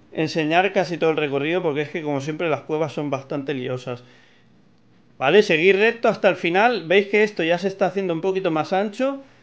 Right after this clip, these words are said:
Y aquí, por aquí cerquita, ya tenemos el, el artefacto, el bruto, que yo ya lo he cogido porque había grabado antes,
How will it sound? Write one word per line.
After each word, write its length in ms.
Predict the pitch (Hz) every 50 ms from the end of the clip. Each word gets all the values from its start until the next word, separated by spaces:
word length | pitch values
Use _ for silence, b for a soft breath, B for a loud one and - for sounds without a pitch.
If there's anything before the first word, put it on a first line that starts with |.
| B B B B B _ _ _
Y 420 | 226 233 262 262 262 - - - - _ _ -
aquí, 360 | - 156 147 147 143 175 190 190
por 200 | 160 143 131 131
aquí 180 | 131 135 185
cerquita, 480 | 190 196 185 156 151 - 185 180 175 156
ya 160 | 160 180 185
tenemos 300 | 170 156 160 175 170 156
el, 280 | 170 160 151 147 143 139
el 180 | 143 143 147
artefacto, 580 | 143 139 139 135 143 135 135 170 165 165 165 180
el 120 | 156 143
bruto, 400 | 139 156 170 185 190 190 190 185
que 260 | 190 185 202 202 190
yo 80 | 185 185
ya 160 | 190 202 196
lo 100 | 190 185
he 60 | 175
cogido 400 | - 170 151 - 196 190 185 175
porque 220 | 151 147 139 139 143
había 260 | 139 151 165 180 180
grabado 420 | 175 170 151 156 165 165 165 151
antes, 460 | 160 175 175 165 - 170 208 226 -